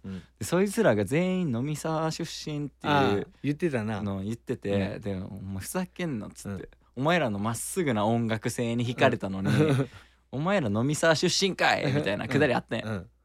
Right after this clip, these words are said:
Speaker 2: あったやんって知らんか？
Speaker 1: うん、あってんや。
Speaker 2: そう、打ち上げで、
Speaker 1: うん。
Speaker 2: そう、帰ったやん。
Speaker 1: うん。
Speaker 2: そう、打ち上げ行ってた時に、「お前ら飲み沢出身かい」みたいな。
Speaker 1: うん。
Speaker 2: 飲み沢っていうか、何？
Speaker 1: まあ、
Speaker 2: 学祭実行委員。
Speaker 1: うんうんうんうん。
Speaker 2: その、
Speaker 1: 初めて会った時に言ってた、それ。
Speaker 2: 言ってたやん。
Speaker 1: うん。
Speaker 2: そ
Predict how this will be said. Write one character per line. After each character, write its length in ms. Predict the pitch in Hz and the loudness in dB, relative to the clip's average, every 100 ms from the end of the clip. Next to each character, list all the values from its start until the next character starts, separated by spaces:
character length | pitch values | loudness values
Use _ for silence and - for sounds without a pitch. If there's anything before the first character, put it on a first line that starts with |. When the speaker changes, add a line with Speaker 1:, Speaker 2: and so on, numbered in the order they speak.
| - | 4
Speaker 2:
あ 40 | |
っ 100 | - | 4
た 100 | - | 4
や 140 | 156 107 | 4 2
ん 40 | |
っ 20 | |
て 140 | 98 98 | -2 -8
知 140 | - | -2
ら 60 | 139 | 2
ん 40 | |
か？ 120 | 143 | 4
Speaker 1:
う 60 | 127 | 2
ん、 80 | 110 - | 0 -4
あ 60 | |
っ 100 | 127 | -8
て 160 | - 151 | 0 2
ん 100 | 117 | 2
や。 160 | 87 - | 0 -6
Speaker 2:
そ 260 | - 104 - - | -2 -2 -4 -4
う、 40 | |
打 40 | 131 | 2
ち 80 | 156 | 4
上 80 | |
げ 100 | 143 | 6
で、 200 | 139 139 131 | 6 6 4
Speaker 1:
う 80 | |
ん。 160 | 120 - - | -2 -4 -10
Speaker 2:
そ 140 | - | -8
う、 40 | 110 | 0
帰 100 | 156 | 0
っ 60 | |
た 120 | - - | 0 -8
や 100 | - | -4
ん。 60 | |
Speaker 1:
う 60 | 120 | -4
ん。 200 | 101 80 - | -4 -6 -12
Speaker 2:
そ 180 | - | -6
う、 60 | 104 | -2
打 60 | 117 | 0
ち 100 | 143 | 2
上 80 | |
げ 240 | 139 139 143 | 2 4 2
行 80 | 143 | 0
っ 60 | |
て 100 | - | -2
た 80 | 113 | -2
時 220 | 101 104 | -2 -6
に、 80 | 104 | -6
「お 60 | 101 | -2
前 200 | 143 202 | 2 2
ら 40 | |
飲 180 | 110 117 | 4 4
み 140 | 175 | 4
沢 260 | 196 226 220 | 4 4 4
出 120 | 208 | 2
身 380 | 233 - 226 220 | 0 0 0 0
か 100 | 165 | 2
い」 60 | 107 | -2
み 80 | 98 | 0
た 80 | 127 | -2
い 40 | |
な。 40 | |
Speaker 1:
う 40 | 104 | -2
ん。 60 | - _ _ _ _ - 127 | -6 _ _ _ _ -2 2
Speaker 2:
飲 60 | |
み 80 | 175 | 6
沢 300 | - - 214 | 6 10 10
っ 60 | 202 | 8
て 120 | 110 | -2
い 60 | 101 | -2
う 40 | |
か、 280 | - 98 - _ | -2 -6 -8 _
何？ 100 | - 92 | -8 -6
Speaker 1:
ま 80 | 123 | 0
あ、 40 | |
Speaker 2:
学 280 | - 135 180 | 4 6 6
祭 260 | 196 185 175 | 8 8 8
実 140 | 131 127 120 | 6 4 2
行 200 | 190 175 | 2 0
委 40 | |
員。 160 | 165 107 | -2 -2
Speaker 1:
う 40 | |
ん 20 | |
う 20 | 120 | -2
ん 20 | |
う 20 | |
ん 20 | |
う 40 | 98 | -4
ん。 40 | - _ _ _ _ | -8 _ _ _ _
Speaker 2:
そ 140 | - | -10
の、 160 | 101 90 _ _ - | -10 -10 _ _ 0
Speaker 1:
初 220 | 170 196 | 2 6
め 100 | 180 | 6
て 80 | 127 | 6
会 60 | |
っ 20 | |
た 100 | 117 | 4
時 200 | 117 113 | 2 2
に 100 | 113 | 2
言 80 | 113 | 2
っ 20 | |
て 140 | 113 120 | 0 -2
た、 80 | 98 | -2
そ 60 | |
れ。 40 | 135 | -2
Speaker 2:
言 60 | |
っ 20 | 185 | 0
て 80 | 143 | -2
た 80 | |
や 140 | 107 - | -2 -4
ん。 20 | |
Speaker 1:
う 20 | 117 | -6
ん。 80 | 98 | -6
Speaker 2:
そ 300 | - 101 | -8 -8